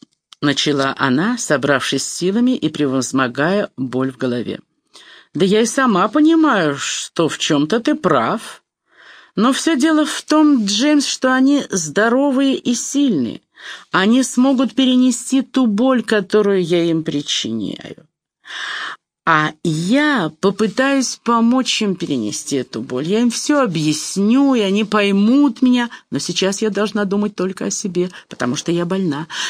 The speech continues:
Я много думала и пришла к выводу, что смогу пройти через все испытания, если ты будешь рядом. Всю свою жизнь я разрывалась между тобой и долгом. Я старалась ничем не докучать тебе, но я страдала, зная, что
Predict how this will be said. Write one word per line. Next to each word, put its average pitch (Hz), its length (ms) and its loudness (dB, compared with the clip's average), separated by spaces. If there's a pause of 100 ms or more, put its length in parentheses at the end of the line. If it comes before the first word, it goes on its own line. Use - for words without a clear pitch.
Я 208 200 2
много 233 340 4
думала 254 360 2
и 240 40 0
пришла 220 400 0
к - 80 -8
выводу, 233 300 0
что - 160 0
смогу 202 340 0
пройти 226 400 0
через 202 240 -2
все 247 220 -2
испытания, 233 680 0
если 220 220 0
ты 247 140 0
будешь 233 300 0
рядом. 247 440 -2 (400)
Всю 165 160 -2
свою 156 280 0
жизнь 156 360 -2 (180)
я 147 140 2
разрывалась 185 680 0 (140)
между 202 340 0
тобой 196 320 2
и 208 140 0
долгом. 170 420 0 (220)
Я 190 100 2
старалась 240 460 -2
ничем 240 340 2
не 240 80 4
докучать 226 540 0
тебе, 254 240 0
но 233 100 4
я 247 180 0
страдала, 240 600 0
зная, 226 320 0
что 208 480 0